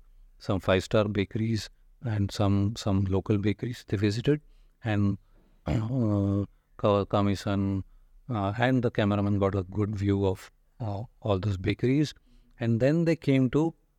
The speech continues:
by af-, in the afternoon, they came to Silver Oak in Bhugao, where we were all set, set up. I had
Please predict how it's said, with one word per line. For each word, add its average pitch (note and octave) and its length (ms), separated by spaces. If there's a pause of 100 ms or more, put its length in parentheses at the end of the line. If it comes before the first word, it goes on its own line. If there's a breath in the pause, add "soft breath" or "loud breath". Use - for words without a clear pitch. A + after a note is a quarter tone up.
(140)
by A#2 120
af-, G#2 240 (120)
in A#2+ 160
the A2+ 100
afternoon, C3 480
they C3 100
came G#2+ 320
to C#3 180 (720)
Silver G#2 420
Oak G#2 240
in G2+ 140
Bhugao, A#2 540
where A2 120
we G#2 200
were G#2+ 140
all G#2+ 120
set, - 280 (240)
set - 280
up. C#3+ 140 (540)
I G2 140
had G2 260